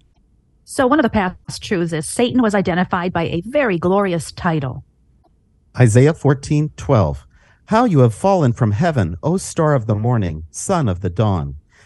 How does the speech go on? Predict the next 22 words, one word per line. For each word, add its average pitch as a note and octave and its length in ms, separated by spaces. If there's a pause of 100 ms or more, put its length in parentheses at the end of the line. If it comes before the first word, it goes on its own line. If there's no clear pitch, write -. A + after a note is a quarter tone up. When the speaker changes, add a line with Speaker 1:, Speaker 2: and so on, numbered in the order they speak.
(240)
Speaker 2:
And D3 160
in F#3 120
the C#3+ 80
King A3+ 280
James D#3 360
Version, G2 420
"Star F#3+ 340
of F#3+ 120
the B2+ 60
morning" C3 400
is A#2 180
translated A2 640
Lucifer. - 580 (380)
The C#3 80
Hebrew A3 400
word A#2+ 320
means, G#2+ 420 (160)
"In D#3 160
the D#3 80
sense A3 380
of G2+ 200
brightness, A#2 720